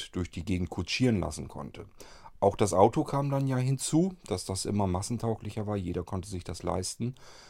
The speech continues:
Ähm, ist jetzt nicht so, dass es das Fahrrad dann relativ verdrängt hat. Es in den, gerade, äh, bei den ärmeren Menschen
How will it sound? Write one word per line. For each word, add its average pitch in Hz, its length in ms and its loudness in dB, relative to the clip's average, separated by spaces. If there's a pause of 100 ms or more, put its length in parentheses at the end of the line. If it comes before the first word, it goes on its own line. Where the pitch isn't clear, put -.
(220)
Ähm, 95 160 0
ist - 100 0
jetzt 110 140 -4
nicht 120 100 4
so, 127 100 2
dass 113 200 2
es 101 120 -6
das 95 200 -2
Fahrrad 98 560 2
dann 92 180 4
relativ 95 400 0
verdrängt 98 480 -2
hat. 131 180 -4
Es 117 200 -4 (360)
in 90 120 -2
den, 87 340 0
gerade, 95 300 4
äh, 85 340 0
bei 87 160 2
den 87 220 -2
ärmeren 110 400 2
Menschen 110 440 2